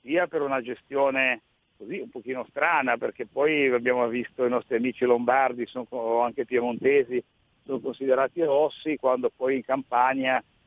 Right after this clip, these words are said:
che la situazione a detta di tutti è uguale, se non peggiore, addirittura sono gialli. Quindi mi chiedo, forse non avevano finito i gessetti o le matite colorate, i bambini lì al Ministero per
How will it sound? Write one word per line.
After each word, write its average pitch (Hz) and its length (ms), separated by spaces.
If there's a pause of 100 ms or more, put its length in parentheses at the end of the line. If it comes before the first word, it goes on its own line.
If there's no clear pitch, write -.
(180)
che 123 80
la 107 140
situazione 123 500
a 120 60
detta 117 260
di 117 200
tutti 123 300
è 117 60
uguale, 120 480
se 131 80
non 123 180
peggiore, 127 720 (300)
addirittura 117 560
sono 113 260
gialli. 110 420
Quindi 127 240
mi 127 160
chiedo, 139 420 (360)
forse 127 260
non 143 140
avevano 139 220
finito 131 400
i 117 40
gessetti 131 760
o 117 320
le 117 140
matite 117 500
colorate, 110 880
i 104 60
bambini 110 560
lì 110 240
al 104 160
Ministero 107 640
per 101 240